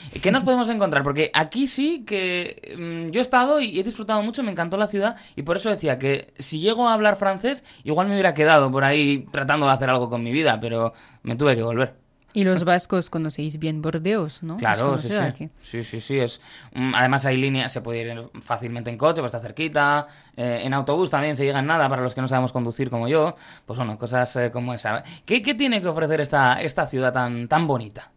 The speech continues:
Speaker 2: En primero, está muy conocida aquí porque es una de las ciudades más grandes de Francia,
Speaker 1: Mm.
Speaker 2: con un millón de habitantes.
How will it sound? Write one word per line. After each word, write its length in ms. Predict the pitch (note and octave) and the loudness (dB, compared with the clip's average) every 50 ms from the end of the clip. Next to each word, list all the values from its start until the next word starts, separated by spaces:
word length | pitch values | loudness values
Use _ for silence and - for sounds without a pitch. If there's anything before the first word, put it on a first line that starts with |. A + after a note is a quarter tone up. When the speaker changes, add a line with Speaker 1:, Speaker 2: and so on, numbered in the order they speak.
| _ _ _ _ _ _ _ _ _ _ _ _ _ | _ _ _ _ _ _ _ _ _ _ _ _ _
Speaker 2:
En 140 | G3+ G3 | -2 -2
primero, 360 | F#3 F#3 F#3+ F#3 F#3+ F#3+ G3+ - | 0 2 2 2 4 4 4 2
está 280 | - F#3 E3 - F#3 F3 | 2 -2 -4 -2 -2 0
muy 160 | F3 F3+ F3 | 0 2 2
conocida 420 | F#3+ F3+ F3 E3+ - F#3 F3 E3+ | 2 2 2 0 0 0 2 2
aquí 240 | E3+ E3+ - G#3 G#3 | 2 2 0 -2 0
porque 380 | F#3+ G3 F#3 F3+ - G3 G3 - | 2 2 0 2 0 0 0 0
es 320 | - G3+ G3 G3 G3 - - | 0 -2 -2 -2 -4 -6 -6
una 320 | - G#3+ G3+ G3+ G3 F#3+ G3 | -2 0 2 4 6 6 6
de 80 | G3 F3+ | 6 6
las 140 | E3+ E3 | 4 2
ciudades 500 | - - G3+ F#3 F3 E3+ F3 F3+ F3+ - | 0 0 0 2 2 2 2 0 -2 -2
más 280 | F#3 F3 F3 F3+ F#3 - | -4 0 0 0 -2 -2
grandes 420 | - F#3 E3+ E3+ E3+ E3+ F3 E3 | -2 -2 -2 0 0 0 0 -2
de 100 | - - | -2 -6
Francia, 480 | - C3 C3+ F#3 G3 - - - F3+ F3 | -4 -2 0 2 2 2 2 2 0 0
Speaker 1:
Mm. 20 | |
Speaker 2:
con 220 | F3 - F3 F3 - - | 0 -2 -4 -6 -6 -4
un 220 | G3 G3 F#3+ F#3+ | -4 -2 0 2
millón 320 | F#3 F3 E3+ E3+ E3+ E3+ | 2 2 2 0 0 0
de 100 | D#3+ D#3+ D#3+ | 0 0 0
habitantes. 840 | D#3+ D#3+ D#3+ D#3+ - D#3 D3+ C#3+ - E3 F3+ - - - - - | 0 -2 -4 -4 -4 -6 -6 -6 -8 -8 -10 -10 -12 -14 -16 -16